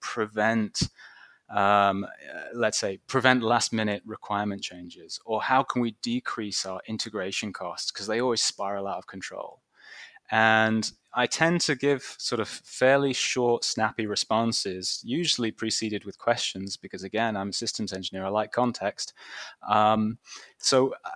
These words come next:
you know, people are f-, pretty much free to, uh, to contact me through LinkedIn. Um, m-, uh, my firm, Aon Engineering, we're, we're a systems engineering consultancy based in the Northwest in the U K. Um,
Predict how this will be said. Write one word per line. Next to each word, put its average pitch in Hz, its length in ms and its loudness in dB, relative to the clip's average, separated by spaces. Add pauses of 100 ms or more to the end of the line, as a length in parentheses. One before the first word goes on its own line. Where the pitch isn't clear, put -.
(100)
you 156 80 2
know, 104 160 4 (140)
people 180 320 2
are 123 80 2
f-, - 240 -14 (140)
pretty 170 180 0
much 117 180 2
free 135 260 -2
to, 101 440 -4
uh, 98 400 -4
to - 120 -12
contact 127 420 2
me 104 120 -4
through 101 220 -8
LinkedIn. 117 560 -4 (340)
Um, 101 720 0 (180)
m-, 113 260 -8
uh, 104 240 -6
my 110 180 -6
firm, 117 280 0
Aon 110 260 2
Engineering, 107 680 0
we're, 104 180 0
we're 98 240 -6 (340)
a 98 400 -2 (200)
systems 127 420 2
engineering 104 460 0
consultancy 113 720 -4
based 104 260 -4
in 104 60 -4
the 101 80 -6
Northwest 98 640 -6
in 98 340 -6
the 95 100 -10
U 95 240 -12
K. 120 440 -8 (540)
Um, 95 720 0